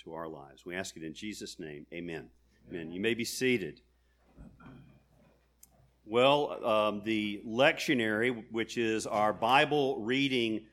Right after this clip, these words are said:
uh, system that we go through on a three-year period, there's a series of Bible passages. It's not the whole Bible, but it's a lot of the Bible, probably more than is proclaimed in a, in a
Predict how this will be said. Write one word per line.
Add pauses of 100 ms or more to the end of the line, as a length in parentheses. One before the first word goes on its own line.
(460)
uh,
system
that
we
go
through (720)
on
a
three-year
period,
there's
a
series
of
Bible
passages. (320)
It's
not
the
whole
Bible,
but
it's
a
lot
of
the
Bible, (600)
probably
more
than (760)
is
proclaimed
in
a,
in
a